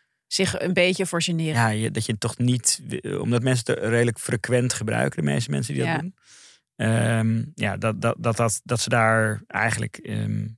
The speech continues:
Speaker 2: i-, iets het naar beneden afvoeren.
Speaker 1: Mm, het zou kunnen, ja.
Speaker 2: Nou, waarom gebruiken mensen cocaïne?
Speaker 1: Ja. Hele
Speaker 2: Eigenlijk de
Speaker 1: mooie,
Speaker 2: consensus
Speaker 1: diepe vraag
Speaker 2: Ja.
Speaker 1: gesteld, ja.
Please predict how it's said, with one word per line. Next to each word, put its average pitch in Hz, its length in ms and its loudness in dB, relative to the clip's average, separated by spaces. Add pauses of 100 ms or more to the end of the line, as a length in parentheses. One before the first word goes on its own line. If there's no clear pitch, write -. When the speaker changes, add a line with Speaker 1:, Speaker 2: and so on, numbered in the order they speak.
(440)
Speaker 2:
i-, 117 160 -4
iets - 560 -2
het 110 180 -4
naar 110 140 0
beneden 104 300 0
afvoeren. 180 360 0
Speaker 1:
Mm, 175 60 -2
het 180 100 -10
zou 175 140 -2
kunnen, 170 240 -4
ja. 170 180 -6 (300)
Speaker 2:
Nou, 120 240 4 (100)
waarom 143 720 4
gebruiken 110 680 0
mensen 104 320 0
cocaïne? 113 540 0
Speaker 1:
Ja. 196 240 2 (560)
Hele 190 240 2
Speaker 2:
Eigenlijk 165 380 2
de 135 140 2
Speaker 1:
mooie, 160 160 6
Speaker 2:
consensus 196 320 4
Speaker 1:
diepe 220 360 4
vraag 175 460 0
Speaker 2:
Ja. 143 240 4
Speaker 1:
gesteld, - 680 4
ja. 294 220 4